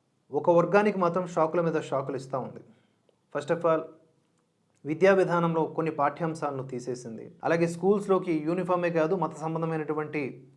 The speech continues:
వస్త్రాలు కూడా వేసుకోవచ్చని ఆదేశాలు జారీ చేసింది. ఇప్పుడు తాజాగా హిందువులకు మరొక అల్టిమేట్ షాక్ ఇచ్చిందనమాట.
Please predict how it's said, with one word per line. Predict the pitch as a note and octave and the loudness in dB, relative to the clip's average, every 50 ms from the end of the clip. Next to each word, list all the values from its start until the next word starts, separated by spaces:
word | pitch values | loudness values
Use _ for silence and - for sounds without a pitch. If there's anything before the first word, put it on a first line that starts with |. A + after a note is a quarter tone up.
| _ - | _ -8
వస్త్రాలు | A#2+ B2+ C3 - E3 D#3 D3+ D3+ | -6 -6 -4 0 2 2 2 2
కూడా | D3+ D3+ D3+ D3 | 2 0 0 0
వేసుకోవచ్చని | C3 C3+ C#3 C3+ C#3 - D3 C#3 C#3 C3+ C#3 C#3 C#3 C3 C3 A#2+ A2 A2 - - - - | 0 0 -2 -2 -4 -4 -2 -2 -2 -2 -4 -6 -8 -8 -8 -8 -12 -14 -16 -14 -6 -2
ఆదేశాలు | A#2 C#3+ D#3 E3+ E3+ E3+ E3+ D#3+ D#3 D3+ | 0 2 2 2 2 2 2 2 2 2
జారీ | C#3 C#3 C3+ C#3 C#3 | 2 2 2 2 0
చేసింది. | C3+ C#3 C3 B2 - C3 B2 A#2 A#2+ A#2+ - - _ _ _ - - _ G#3 | 0 -2 -2 -2 -4 -8 -10 -10 -12 -14 -16 -18 _ _ _ -20 -12 _ 0
ఇప్పుడు | F#3+ G3+ F#3+ | 2 6 8
తాజాగా | G3 F#3+ F#3 F#3+ G3 F#3+ G#3 | 10 10 10 8 6 6 6
హిందువులకు | F#3+ E3+ E3+ F3 F3 F#3+ F#3+ F#3 F3+ F3+ F3+ D3+ C#3 C#3+ - - - - - _ - | 4 4 2 2 4 6 6 6 6 4 0 -2 -2 -4 -8 -12 -16 -20 -16 _ -2
మరొక | E3 E3+ D#3+ F3 | -2 0 2 2
అల్టిమేట్ | D#3+ F3 G3 F#3+ - - A3+ G#3 G#3 G3+ G3+ | 2 0 0 -2 -4 -4 -2 -2 -2 -2 -2
షాక్ | - - D3+ C#3 C#3 C#3 | -2 0 0 0 -2 -4
ఇచ్చిందనమాట. | C3+ - - A#2 G#2+ - A2 A#2 A#2 - - | -8 -10 -12 -14 -14 -14 -14 -16 -18 -20 -20